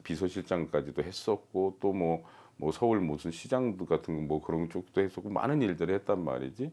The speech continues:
철저하게 민주당 사람이 다른 데로 갈아타서는 안 되는 게 첫 번째고, 그게 근본인 것 같고, 배신이잖아.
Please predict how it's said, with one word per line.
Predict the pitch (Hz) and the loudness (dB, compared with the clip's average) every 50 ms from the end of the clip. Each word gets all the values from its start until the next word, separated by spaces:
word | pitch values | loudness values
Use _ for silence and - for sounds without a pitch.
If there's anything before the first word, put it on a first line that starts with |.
| - - - - - - | -10 -18 -20 -20 0 8
철저하게 | - - - - - - 202 170 151 131 123 | 10 10 10 10 6 6 6 6 8 6 4
민주당 | 92 82 80 80 80 85 90 92 95 | 4 4 2 0 0 0 0 0 2
사람이 | - - 82 78 76 78 92 107 101 92 - - - - - - | 4 4 4 6 6 4 4 2 0 -2 -4 -10 -20 -20 -12 -10
다른 | - - 143 156 160 | -2 0 0 4 6
데로 | 151 135 110 | 4 4 4
갈아타서는 | - 82 73 76 76 - 90 82 - 92 85 82 90 95 | 4 4 4 4 4 4 2 2 4 2 2 2 2 2
안 | 69 57 67 64 | 0 0 0 -2
되는 | 71 76 82 87 | -2 -2 -2 -4
게 | 90 | -6
첫 | - - - - | -6 -8 -10 -4
번째고, | - 131 127 - - 73 67 71 69 | -2 -2 -2 0 -4 -4 -4 -6 -6
그게 | - 80 78 98 104 | -6 -4 -4 -4 -4
근본인 | - - 82 85 80 90 95 113 127 123 | -4 -4 -2 -2 -2 -2 -2 0 2 4
것 | 110 85 | 2 2
같고, | 73 69 64 - - _ - 71 67 - - _ _ - - - - - - _ _ _ _ _ _ | 2 0 -4 -4 -8 _ -8 -8 -8 -8 -12 _ _ -20 -20 -20 -20 -20 -20 _ _ _ _ _ _
배신이잖아. | 85 85 87 87 - - 139 143 127 90 - 71 65 60 64 69 | -2 -2 -2 -2 -2 -2 0 0 0 -2 -2 -2 -2 -2 -6 -10